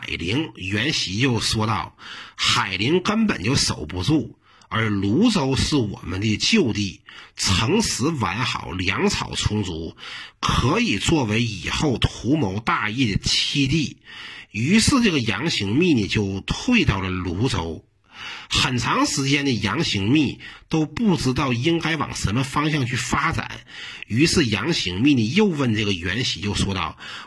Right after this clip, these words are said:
：“我想攻取洪州城，可以吗？”袁熙就说道：“中传最近占据了江西，势头正盛，不可图谋。而秦彦进入扬州的时候，让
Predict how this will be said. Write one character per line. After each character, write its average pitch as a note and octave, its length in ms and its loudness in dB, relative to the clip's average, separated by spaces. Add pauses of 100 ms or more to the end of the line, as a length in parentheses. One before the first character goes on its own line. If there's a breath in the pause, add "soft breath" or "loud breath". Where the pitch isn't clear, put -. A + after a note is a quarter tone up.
：“我 D3 260 4
想 A#2 300 -2
攻 F#3+ 240 2
取 F3 220 0
洪 G2+ 420 0
州 B2 220 0
城， F2+ 240 -4
可 F#2 260 -2
以 F#2 240 -8
吗？” - 220 -14 (600 loud breath)
袁 G#2 300 2
熙 E2 180 2
就 G#2 160 4
说 F#2 200 0
道 E2 300 -2 (340 loud breath)
：“中 G#3+ 340 4
传 G#2+ 380 0
最 D3 260 4
近 F#2+ 400 -2
占 D#3+ 320 -2
据 A2 180 0
了 E2+ 240 -4
江 C3 440 0
西， D#2+ 360 -4 (540 loud breath)
势 - 340 2
头 G#2+ 280 0
正 D3 300 2
盛， A2 220 0
不 F#3+ 200 0
可 - 180 0
图 G2 320 -2
谋。 D2 360 0 (460 loud breath)
而 A#2 220 0
秦 A#2+ 480 4
彦 A#3+ 220 2
进 G3+ 200 4
入 D#3 120 2
扬 A#2+ 400 0
州 C#3+ 160 2
的 A2 80 -2
时 - 160 -2
候， D2+ 300 -8
让 C#3+ 320 -2